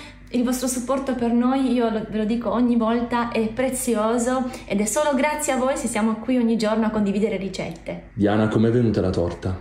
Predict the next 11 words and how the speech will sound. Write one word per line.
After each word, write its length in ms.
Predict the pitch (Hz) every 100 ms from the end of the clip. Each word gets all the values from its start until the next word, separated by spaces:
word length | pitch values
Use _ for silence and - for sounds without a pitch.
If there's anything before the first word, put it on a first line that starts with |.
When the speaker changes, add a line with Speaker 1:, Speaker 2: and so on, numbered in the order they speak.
| -
Speaker 1:
Una 240 | 226 220
nuvola! 920 | 214 220 262 240 208 233 208 214 220 180
Speaker 2:
Davvero? 560 | - 90 92 95 95 98
Speaker 1:
Sì, 220 | - -
sì, 240 | - 233 226
guarda 80 | -
Speaker 2:
Andiamo 220 | 202 214
a 20 | 214
Speaker 1:
qui. 100 | 208
Speaker 2:
vederla. 260 | 185 87 85 - - -
Tre, 680 | - 110 117 107 90 -